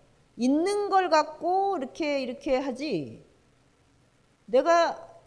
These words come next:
요거를 많이 누리고 저것도 누리고 물질적인 것도 많이 누리고 정신적인 것도 많이 누릴 수는 없어요. 하나는 뭘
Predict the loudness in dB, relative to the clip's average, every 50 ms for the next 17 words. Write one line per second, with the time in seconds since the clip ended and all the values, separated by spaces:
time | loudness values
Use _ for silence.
0 | _ _ _ _ _ _ -14 -8 -6 -4 -4 -2 -2 -2 0 0 -2 0 2 2
1 | 2 2 2 -2 -4 -4 -4 -2 -4 -4 -4 -4 -6 -6 -6 -6 -4 -2 -2 -2
2 | -2 -2 -4 -6 -4 -4 -4 -2 -2 -2 -2 0 0 0 0 0 -2 -2 -4 -4
3 | -6 -4 -4 -2 0 0 0 0 0 -2 -4 -4 -4 -4 -4 -6 -6 -4 -4 -4
4 | -2 -2 -2 -2 -2 -2 -2 -4 -4 -4 -4 -4 -4 0 0 2 2 2 0 -4
5 | -4 -4 -6 -6 -6 -6 -2 2 4 4 2 2 0 -2 -2 -2 -2 -4 -6 -8
6 | -12 -16 -18 -20 -20 -20 _ _ _ _ _ _ _ _ _ _ _ _ -8 -4
7 | -2 2 2 4 4 4 4 2 2 2 2 2 2 2 2 0 -2 -2 -4 -4
8 | -8